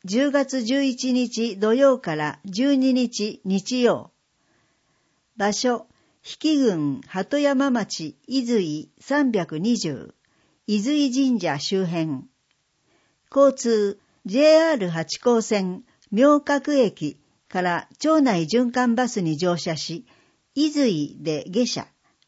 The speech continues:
徒歩五分程度。埼玉県の地図があり、中央南寄りにマークがついています。説明。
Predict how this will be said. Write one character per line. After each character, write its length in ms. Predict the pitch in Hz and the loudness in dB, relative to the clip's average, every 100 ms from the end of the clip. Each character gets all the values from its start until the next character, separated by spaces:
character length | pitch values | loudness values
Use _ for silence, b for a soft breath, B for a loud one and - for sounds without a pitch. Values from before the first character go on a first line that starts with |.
| - | -6
徒 160 | 311 | -4
歩 240 | 285 208 170 | -2 -2 -2
五 140 | 165 | -4
分 260 | 156 254 240 | 0 0 0
程 240 | 233 170 | -2 -4
度。 160 | 139 - _ _ _ _ _ _ _ _ _ _ _ _ _ _ | -6 -18 _ _ _ _ _ _ _ _ _ _ _ _ _ _
埼 360 | _ - 269 294 | _ -4 -2 0
玉 260 | 302 294 302 | 2 2 2
県 300 | 254 196 160 | 0 0 0
の 160 | 147 | -2
地 180 | - 269 | -2 -2
図 140 | 254 | 0
が 200 | 190 147 156 | 0 0 -2
あ 60 | |
り、 240 | 139 139 _ _ _ _ - | -4 -8 _ _ _ _ -8
中 300 | 269 294 294 | -4 -2 2
央 360 | 285 202 147 | 2 2 -2
南 520 | - 175 233 277 269 254 | -2 0 2 2 2 4
寄 100 | 240 | 2
り 140 | 233 | 2
に 280 | 214 214 - | -2 -4 -6
マ 200 | 214 202 | -2 0
ー 40 | - | 0
ク 160 | 220 | -2
が 160 | 147 147 | -4 -6
つ 140 | - | -4
い 100 | 190 | -4
て 120 | 175 | 0
い 100 | 143 | 0
ま 140 | 135 131 | -2 -6
す。 240 | - _ _ _ _ _ _ _ _ _ _ _ _ _ _ _ _ _ _ | -14 _ _ _ _ _ _ _ _ _ _ _ _ _ _ _ _ _ _
説 360 | - 226 285 | -4 -2 0
明。 320 | 254 247 220 | 0 0 -4